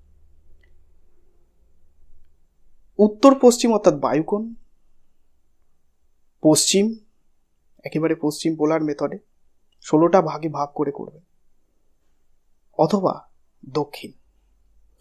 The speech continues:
যে দিকগুলো অ্যাভয়েড করতে বললাম সেই দিকেও রান্নাঘর যদি তৈরি কর-, করে ফেলেন, তাহলে সেইখানের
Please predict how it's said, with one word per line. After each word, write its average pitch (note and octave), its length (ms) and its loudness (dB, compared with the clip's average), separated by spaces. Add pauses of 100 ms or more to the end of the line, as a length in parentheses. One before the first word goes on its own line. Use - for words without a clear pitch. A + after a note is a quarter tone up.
(500)
যে D#3+ 280 8
দিকগুলো G3+ 480 6
অ্যাভয়েড F3+ 360 6
করতে A3+ 240 2
বললাম F3+ 280 4
সেই F#3 280 0
দিকেও F3 320 2
রান্নাঘর E3+ 540 2
যদি E3+ 200 -2
তৈরি D3+ 280 -2
কর-, D#3+ 240 -6 (460)
করে D3+ 160 4
ফেলেন, D3+ 320 -4 (2500)
তাহলে F3 260 4
সেইখানের F3+ 680 -2